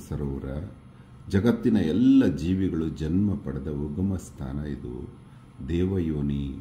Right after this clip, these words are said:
ಅಂತಾರೆ. ಈ ಪರಮೇಶ್ವರನ ಶ್ವಾಸ ಇಲ್ಲಿದೆ. ಆ ನೀಲಕಂಠನ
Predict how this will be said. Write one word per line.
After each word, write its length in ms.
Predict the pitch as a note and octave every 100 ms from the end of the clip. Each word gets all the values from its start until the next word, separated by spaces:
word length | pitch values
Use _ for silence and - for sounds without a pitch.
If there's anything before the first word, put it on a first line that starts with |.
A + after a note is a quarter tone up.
| C#2+ - - - C#2
ಅಂತಾರೆ. 340 | B1+ A#1+ - - - - - - - - - - G2+
ಈ 400 | C3 C3+ G#2 F#2+
ಪರಮೇಶ್ವರನ 920 | - E2 F#2 C3+ C3+ - G#2 F#2+ F2+ F2 -
ಶ್ವಾಸ 460 | - D#2 D#2+ D3+ -
ಇಲ್ಲಿದೆ. 640 | G2 C#2 C#2 C2 C2 B1+ B1 - - - - - - - - - - - - - - - - - - - - - -
ಆ 100 | D2+ D2 C#2+ C#2 D2+ - - - - - - - - - - - - -
ನೀಲಕಂಠನ 800 | F#2 G2+ G#2 G2 D#2+ D#2 D2 D2